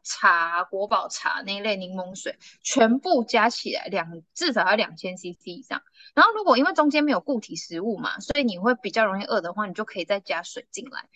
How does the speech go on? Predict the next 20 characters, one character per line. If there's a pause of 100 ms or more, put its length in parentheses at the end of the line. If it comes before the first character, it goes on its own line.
(100)
就
是
你
至
少
一
定
要
喝
到
两
千
C
C
以
上 (220)
的
所
有
的